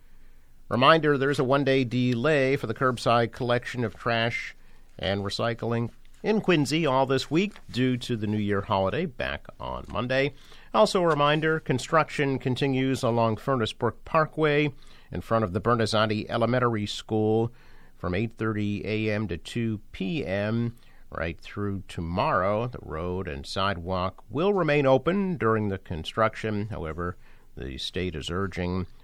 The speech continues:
pedestrians and motorists to use caution in the work zone.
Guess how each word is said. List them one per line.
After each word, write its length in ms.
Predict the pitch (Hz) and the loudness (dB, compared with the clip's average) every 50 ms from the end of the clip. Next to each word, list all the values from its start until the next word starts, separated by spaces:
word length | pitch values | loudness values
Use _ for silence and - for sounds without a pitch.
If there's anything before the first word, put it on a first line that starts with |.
| - | -16
pedestrians 640 | - - - 67 71 - - - 90 80 85 85 80 | -10 -6 -6 -4 -6 -6 -6 -6 -4 -4 -4 -4 -4
and 120 | - 80 92 | -4 -2 0
motorists 500 | 135 180 180 127 110 107 117 117 - - | 2 2 2 2 2 2 2 0 -2 -4
to 160 | - - 98 | -6 -6 -6
use 240 | 92 98 117 123 - | -4 -4 -4 -4 -6
caution 560 | - - - 151 117 - - - 73 95 - | -6 -2 -2 -2 -2 -2 -4 -6 -6 -6 -4
in 140 | - 85 87 | -2 0 0
the 80 | 101 | 0
work 260 | 92 85 85 - - - | 0 -2 -4 -4 -6 -8
zone. 420 | - - - - - - - - | -10 -10 -10 -10 -12 -14 -14 -16